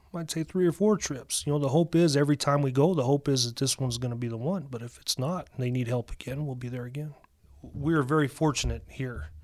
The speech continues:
because all I have to do is pick somebody up, take 'em, and I can drop 'em off. I don't have to call. I don't have to find if there's a bed available. They will provide that service to us because,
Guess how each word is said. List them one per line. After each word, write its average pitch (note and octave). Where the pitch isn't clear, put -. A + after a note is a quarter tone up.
because C#3
all E3
I D#3
have C#3
to -
do C#3
is B2+
pick C#3
somebody B2+
up, B2+
take B2+
'em, B2+
and A#2
I B2
can -
drop A#2
'em A#2+
off. C#3
I F#3+
don't F3
have D#3
to C#3+
call. D3
I D3
don't D3
have C#3
to -
find C3+
if B2+
there's C3
a -
bed C3
available. B2+
They D3
will D#3+
provide C3+
that B2+
service C3
to C3
us B2
because, -